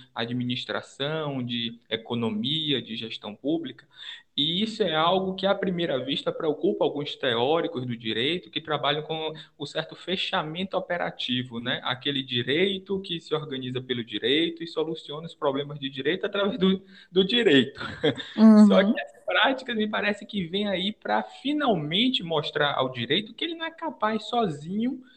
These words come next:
Speaker 1: de resolver esses problemas ecológicos. Os problemas ecológicos, me parecem, exigem soluções ecossistêmicas, é isso? Interdisciplinares?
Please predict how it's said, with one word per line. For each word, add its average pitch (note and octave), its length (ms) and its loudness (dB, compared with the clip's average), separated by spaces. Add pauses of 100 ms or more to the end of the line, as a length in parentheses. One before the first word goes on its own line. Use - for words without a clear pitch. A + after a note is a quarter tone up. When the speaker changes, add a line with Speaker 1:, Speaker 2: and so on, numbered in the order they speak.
(220)
Speaker 1:
de F#3+ 140 -4
resolver F#3+ 960 0
esses B2+ 380 -4
problemas A#2 460 -2
ecológicos. A2 600 -6
Os - 60 -20
problemas D3 420 -2
ecológicos, D3 600 0
me D3 120 -6
parecem, E3 800 0
exigem E3 380 0
soluções E3+ 560 -6
ecossistêmicas, E3+ 1120 -6
é A2+ 60 -2
isso? G#3+ 320 -2 (120)
Interdisciplinares? C3 1300 -2